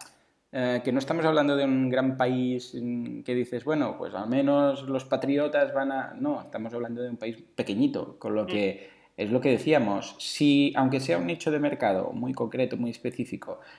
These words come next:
Speaker 1: si tu campaña está bien montada, muchas veces solamente con esas, eh, con ese nicho, con esa gente,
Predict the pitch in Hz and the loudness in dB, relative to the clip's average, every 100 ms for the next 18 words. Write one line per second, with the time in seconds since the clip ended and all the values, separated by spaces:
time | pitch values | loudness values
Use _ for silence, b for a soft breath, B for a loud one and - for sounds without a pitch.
0 | B - 113 127 117 120 147 - 123 123 | B -2 0 0 2 2 2 0 2 2
1 | 120 117 107 113 143 175 262 - _ 117 | 2 0 0 2 2 0 -4 -10 _ 2
2 | 127 123 139 143 131 110 107 - - - | 4 6 4 0 0 -2 -4 -10 -14 2
3 | 143 120 113 92 95 110 107 113 107 98 | 4 4 2 -4 -4 -6 -6 -4 -4 -4
4 | - - 113 104 98 90 113 113 107 123 | -10 -10 -6 -4 -4 -4 -4 -2 2 0
5 | 131 151 117 117 - 120 131 185 - | 0 -2 0 -2 0 2 4 2 -4